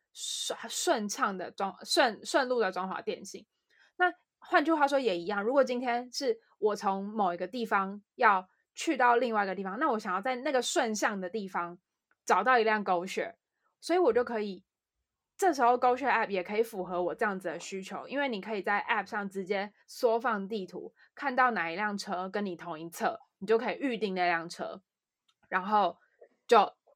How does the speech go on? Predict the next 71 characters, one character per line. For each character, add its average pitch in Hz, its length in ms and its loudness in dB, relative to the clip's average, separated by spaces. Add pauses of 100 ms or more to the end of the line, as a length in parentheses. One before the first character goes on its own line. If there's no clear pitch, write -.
(460)
走 185 200 4
过 226 160 6
去， 214 380 -2 (760)
就 262 140 4
可 226 160 -2
以 - 20 -2
开 196 160 -4
始 180 160 -8
启 170 220 -10
动， 185 200 2 (200)
骑 - 260 -10
那 175 160 -2
辆 165 220 -2
车。 - 240 -16 (260)
但 415 160 0
有 320 160 6
另 339 180 2
外 339 160 4
一 - 20 0
种 202 180 -2
情 190 180 -8
况， 269 220 -4
其 220 160 -4
实 208 160 -2
是 277 180 -8 (360)
你 202 160 -4
今 254 180 -4
天 294 180 -2
想 220 200 -8
说 214 180 -4
，“哦， 254 140 2
好， 165 220 -4
那 226 280 2
要 233 220 0
去 226 180 -8
哪 147 200 -6
里 - 280 -12
好 - 240 -4
了？” 95 240 -14
然 214 220 2
后 240 120 -2
你 208 160 -4
在 277 140 0
路 339 220 2
边 269 200 -2
看 277 200 -4
到 247 100 4
了 190 140 2
一 - 20 -2
辆 202 220 -2
GoShare， 190 400 -4
想 180 120 -14
说 214 120 -6
，“啊， 311 100 0
不 311 140 0
然 233 120 4
我 185 80 2
骑 185 220 -6
GoShare 202 380 0
去 190 160 -10
好 - 180 -8
了。” - 220 -16 (540)
所 381 140 -2
以 370 40 2
这 392 120 -2
个 330 100 4
时 226 160 0
候 254 180 2
我 220 120 6
们 175 140 -4
也， 165 240 -8